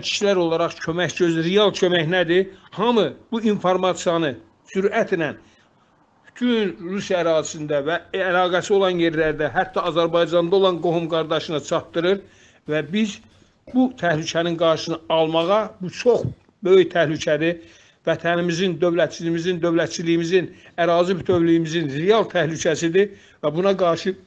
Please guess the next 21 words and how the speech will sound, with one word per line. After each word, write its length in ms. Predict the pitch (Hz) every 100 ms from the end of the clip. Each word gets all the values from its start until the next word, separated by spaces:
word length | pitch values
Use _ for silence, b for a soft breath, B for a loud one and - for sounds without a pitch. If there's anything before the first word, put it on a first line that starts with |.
| -
əgər 300 | 202 196 180 160
bu 100 | 247
gün 120 | 220
də 80 | 202
birləşməsək, 640 | 180 185 175 175 165 185 175
deməli, 280 | 170 165 151
bir 80 | 160
xalq 280 | 196 170 170
olaraq 320 | 156 175 b b -
bu 60 |
torpaqda 420 | 180 165 156 143
yaşamağa 500 | 170 151 170 151 156
bizim 200 | 147 147 147
haqqımız 380 | 147 139 156 147
yoxdur. 300 | 151 147 117 b b b b _
Xahiş 300 | 165 180 180 254
edirəm, 320 | 277 240 220 220 - -
çox 300 | - 214 202
ciddi 320 | - 190 185 190
yanaşın. 420 | 185 180 170 190
Kimin 440 | 175 - 240 240